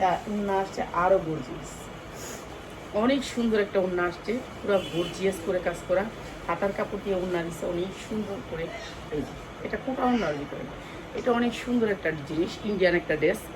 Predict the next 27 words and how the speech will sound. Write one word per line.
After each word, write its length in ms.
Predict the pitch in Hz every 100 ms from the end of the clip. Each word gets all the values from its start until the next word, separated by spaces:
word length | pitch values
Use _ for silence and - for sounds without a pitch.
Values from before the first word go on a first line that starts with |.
| 240
ইন্ডিয়ান, 280 | 220 180 - -
এটা 120 | 175
কিন্তু 160 | 190 190 175
দেশি 280 | 175 - 180
না 100 | 165 160
আমাদের, 280 | 151 156 185 - - - - 185
ইন্ডিয়ান। 260 | 175 180 226 214
এখন 160 | 214 226
যে 120 | 208 208
ড্রেসগুলো 360 | 185 175 185 190
দেখাবো 300 | 170 165 175 196
বেশিরভাগ 340 | 180 175 185 175 170
ইন্ডিয়ান। 260 | 151 127 127 - - - -
ইনার 260 | 247 240 240 214
এটাতে 220 | 196 196
ড্রেসে 280 | 170 165 180 190
করাই 300 | 170 175 175
আছে। 220 | 151 - 180 -
আর 120 | 175 -
এইটা 220 | 202 - 208
হচ্ছে 180 | 202 208
আপনার 260 | 170 190 370 - - - - 175
ওড়নাটা, 360 | 160 139 117 - - - - -
প্রাইস 280 | 240 247 226
হচ্ছে 180 | 214 -
কি 100 | 226 190 160 147
মাত্র, 300 | 165 - -